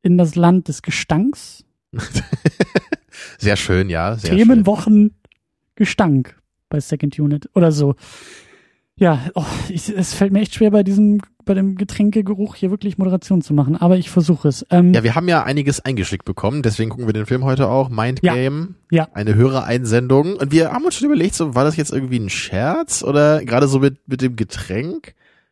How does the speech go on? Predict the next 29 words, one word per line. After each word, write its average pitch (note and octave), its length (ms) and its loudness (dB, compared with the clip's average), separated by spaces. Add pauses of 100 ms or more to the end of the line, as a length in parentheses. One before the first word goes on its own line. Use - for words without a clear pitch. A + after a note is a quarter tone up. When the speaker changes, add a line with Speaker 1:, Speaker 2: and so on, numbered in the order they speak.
(120)
Speaker 1:
Also F#3+ 140 4
Speaker 2:
Aber G#3 80 4
Speaker 1:
bei G#3 40 2
dem G#3+ 80 4
Ge-, G#3+ 80 6
bei, - 60 4
Speaker 2:
vielleicht A3+ 240 0
Speaker 1:
bei B3 100 4
dem, B3 140 4 (260)
bei C4 80 0
dem C4+ 140 4
Getränk D4+ 280 0
bin D#4+ 120 2
ich C4 80 0
mir D#4 80 0
echt - 120 -4
nicht C4 120 0
sicher. B3 160 4
Ich D#3+ 100 -4
hab - 160 -2
auch A#3+ 200 -4
echt - 320 -8
Angst. - 580 -4 (480)
Speaker 2:
<laughs> - 20 -2 (420)
Speaker 1:
Ich G#3+ 160 0
muss B3 200 4
nachher A#3+ 260 2
noch G3+ 300 -2
weg. - 480 -6